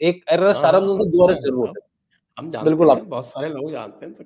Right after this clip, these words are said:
Speaker 2: कैफी
Speaker 1: हाँ
Speaker 2: आजमी
Speaker 1: जी।
Speaker 2: साहब को जानते हैं, हम सलीम अहमद खान साहब को जानते हैं।
Speaker 1: बिल्कुल, बिल्कुल, बिल्कुल।
Speaker 2: अब हमारे
Speaker 1: सही
Speaker 2: हा-,
Speaker 1: पकड़ा आपने।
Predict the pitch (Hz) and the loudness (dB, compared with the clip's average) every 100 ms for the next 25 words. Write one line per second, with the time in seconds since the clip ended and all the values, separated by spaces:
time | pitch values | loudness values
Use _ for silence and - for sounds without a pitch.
0 | - 117 127 110 107 113 135 - 117 _ | -14 -12 -10 -12 -10 -12 -14 -16 -18 _
1 | 120 101 95 _ 131 151 135 120 117 127 | -16 -14 -16 _ -20 -18 -18 -16 -14 -12
2 | 110 120 123 - 117 110 107 - 117 101 | -12 -14 -16 -18 -20 -18 -20 -20 -20 -16
3 | 113 127 135 - _ - 196 - - - | -8 -4 -4 -6 _ -4 -2 -2 -6 -4
4 | 208 170 190 165 226 214 - 110 110 113 | -2 0 0 2 0 0 -4 -8 -8 -6
5 | 123 208 180 143 139 127 - | 4 4 6 6 6 4 -2